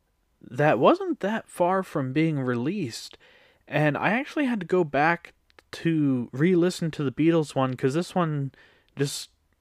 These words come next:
blew my mind. So then I had to go back and listen to the Beatles ones to make sure that I was hearing what I was hearing, and it was just so special because Day Tripper with the Beatles,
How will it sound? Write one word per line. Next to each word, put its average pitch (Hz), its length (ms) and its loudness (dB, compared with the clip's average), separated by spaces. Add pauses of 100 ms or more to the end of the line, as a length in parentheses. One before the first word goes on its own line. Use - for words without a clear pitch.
(280)
blew 165 300 6
my 123 200 2
mind. 120 640 0 (400)
So - 140 -2
then 151 160 2
I 156 100 2
had 156 160 2
to 127 60 -6
go 147 180 6
back 143 400 4
and 139 120 0
listen 147 260 -2
to 143 60 0
the 131 80 -2
Beatles 147 420 0
ones 135 380 0
to - 120 -10
make 143 200 -2
sure 160 460 4
that 123 320 4 (760)
I 131 140 6
was 127 160 4
hearing 160 320 6
what 131 120 0
I 120 120 2
was 117 180 -4
hearing, 160 480 2 (920)
and 175 480 0 (880)
it 185 100 10
was 180 140 6
just 240 200 -4
so 233 140 2
special 190 500 0
because 147 720 2 (320)
Day 165 200 2
Tripper 175 340 -2
with 156 120 -4
the 139 80 -10
Beatles, 160 640 2